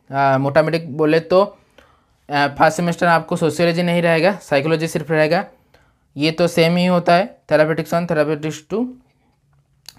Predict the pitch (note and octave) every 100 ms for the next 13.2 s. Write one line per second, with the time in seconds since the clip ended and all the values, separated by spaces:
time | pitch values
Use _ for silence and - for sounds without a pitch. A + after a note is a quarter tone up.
0 | _ C3+ C3+ D3+ D#3 E3 D3+ D#3 D3+ G3+
1 | G3+ F3 E3+ D#3 D#3 D#3 D#3 D3+ E3 D3+
2 | D3 D3+ D3+ C#3 C#3 D3 C#3+ C#3 C#3 C3+
3 | B2+ B2 C3+ C#3+ D3 D3 C3+ - _ _
4 | - C3+ D3 D3 D3 D3 - - _ _
5 | _ D#3 E3+ - D#3 E3 F3+ G3+ E3+ E3+
6 | E3+ E3+ E3 E3 D3+ D#3 D#3+ D#3+ D3+ D#3+
7 | C#3 D3 C#3+ C#3 F3 D3 C#3 C#3+ C3+ C#3+
8 | C3 A#2 B2 C#3+ A#3 A#3 E3 D3+ D3+ C#3
9 | D3 D#3 D#3 D#3+ D#3 D#3+ F3+ D4 - _
10 | _ _ C#3 D3+ F3 F3+ C3 C3+ C3+ B2+
11 | B2 A#2+ A#2 G#2 - _ _ _ _ _
12 | D#3+ D#3+ D#3 - D#3+ F#3+ F3+ F3+ G3 F#3
13 | E3+